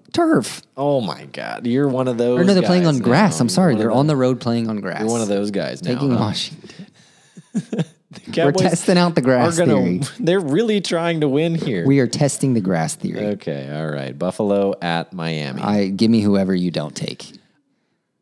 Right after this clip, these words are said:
Speaker 2: I am picking Buffalo. They've already beaten Miami this year.
Speaker 1: Great. So basically you're giving me, I get to pick all the options that get the Steelers into the playoffs, including the Steelers winning.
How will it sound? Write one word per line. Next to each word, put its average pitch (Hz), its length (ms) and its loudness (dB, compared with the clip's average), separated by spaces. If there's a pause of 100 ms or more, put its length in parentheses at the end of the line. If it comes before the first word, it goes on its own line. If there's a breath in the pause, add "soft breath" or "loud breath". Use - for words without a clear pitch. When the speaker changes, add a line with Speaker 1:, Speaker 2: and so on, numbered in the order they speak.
Speaker 2:
I 104 360 -4 (460)
am 98 160 -6
picking 95 360 -6
Buffalo. 80 540 -6
They've 87 220 -8
already 90 180 -2
beaten 85 240 -8
Miami 80 340 -8
this 76 220 -10
year. 76 240 -10
Speaker 1:
Great. 180 300 0
So 120 140 0
basically 139 500 0
you're 120 100 2
giving 107 340 2
me, 98 220 0
I 107 100 0
get 107 160 0
to - 60 -10
pick - 260 -4
all 104 160 2
the 147 120 2
options 101 460 -2
that 107 80 -2
get 98 160 -6
the - 60 -12
Steelers 98 360 -2
into 104 140 -2
the - 80 -10
playoffs, 101 520 -6
including 110 360 -4
the 107 60 -2
Steelers 90 360 -6
winning. 95 320 -4